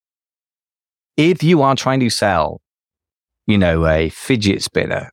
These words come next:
or something ridiculous like that, that's incredibly crowded market with undifferentiated products, you're sunk. And your advertising to sales ratio may give you a major hint that you're sunk. And if you think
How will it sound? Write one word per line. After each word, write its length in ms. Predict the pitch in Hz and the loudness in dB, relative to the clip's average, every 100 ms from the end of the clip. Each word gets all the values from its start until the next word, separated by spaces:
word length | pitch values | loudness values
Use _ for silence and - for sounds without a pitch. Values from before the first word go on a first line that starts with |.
| - | -2
or 260 | 90 87 | 0 2
something 360 | - 95 92 87 | 0 0 0 0
ridiculous 600 | 87 107 117 107 80 - | -2 -2 -2 0 -2 -2
like 200 | 95 - | -6 -4
that, 180 | 98 85 | -6 -4
that's 180 | 95 | -4
incredibly 540 | - 110 - 117 151 135 | -2 -4 -2 -2 0 -2
crowded 300 | - 95 87 | -2 -2 0
market 360 | 87 85 - | 0 -2 -4
with 140 | - 80 | -6 -4
undifferentiated 840 | - 107 101 - 95 95 82 - 80 | -2 -2 -2 0 -2 0 -2 -4 -6
products, 440 | - 90 - - - _ _ _ _ - | -2 -2 -4 -8 -20 _ _ _ _ -2
you're 220 | 135 160 | 2 2
sunk. 440 | - - 117 82 _ _ _ - | 0 -2 -2 -4 _ _ _ -4
And 120 | 107 | 0
your 140 | 110 | 0
advertising 420 | - 175 - 147 135 | 0 -2 -2 -2 0
to 40 | |
sales 320 | - 117 110 | 0 0 0
ratio 640 | 98 90 - 82 80 95 131 _ _ _ _ _ - | 0 -2 -4 -6 -4 -6 -8 _ _ _ _ _ 0
may 460 | 101 117 120 110 | 2 4 2 2
give 260 | 123 110 107 | 0 -2 0
you 100 | 107 | 2
a 40 | |
major 420 | 95 101 120 117 101 | 4 4 2 0 -2
hint 340 | - 113 - | -2 -2 -2
that 140 | - - | -8 -8
you're 100 | 85 | -8
sunk. 340 | - 85 - - - | -6 -6 -8 -14 -6
And 160 | 101 | -2
if 100 | 107 | 0
you 100 | 107 | 0
think 380 | 110 - 160 190 | -2 -2 -2 -2